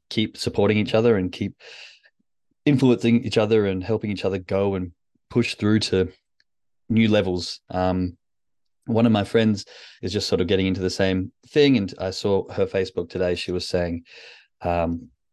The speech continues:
about should, coulds, and woulds, um, and how we need to change our phrasing. And I feel like people coming into this community, uh, are all about just, "I can," and "it will," and "when," rather than "if," and "maybe," and "it should." So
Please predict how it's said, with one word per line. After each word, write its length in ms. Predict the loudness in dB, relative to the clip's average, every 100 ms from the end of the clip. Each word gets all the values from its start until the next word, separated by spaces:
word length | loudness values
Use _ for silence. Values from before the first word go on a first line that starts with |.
| _ -2
about 320 | 0 0 0
should, 340 | 2 0 0
coulds, 280 | 0 0 0
and 180 | -4 -2
woulds, 440 | -2 -2 -6 -12 -12
um, 240 | -6 -4
and 200 | -2 -4
how 180 | -2 -2
we 60 | 0
need 100 | -4
to 60 |
change 300 | -4 -2 0 0
our 80 |
phrasing. 480 | 0 0 0 -2 -4
And 100 | -2
I 100 | -2
feel 200 | 0 0
like 160 | 0 -2
people 300 | -4 -4 -4
coming 260 | -6 -6
into 160 | -4 -2
this 160 | -2 -2
community, 480 | -4 -2 0 -2 -6 -20 -20 -6
uh, 180 | -2 2
are 60 | 2
all 180 | 2 0
about 400 | 2 0 -2 -6
just, 160 | -8 -8 _ _
"I 100 | -2
can," 380 | 0 0 2 0
and 160 | -2 -2
"it 100 | 0
will," 340 | 2 2 2
and 240 | -2 -4
"when," 420 | -2 -2 -2 -4 -2
rather 280 | -2 0
than 320 | -4 -6 -6 -10 -18 -20 -20 _
"if," 320 | -2 -2 -10 -10
and 160 | -4 0
"maybe," 420 | 0 0 -2 -2
and 240 | -4 -4
"it 120 | -4 -2
should." 400 | 0 0 0 -6
So 360 | -6 0 2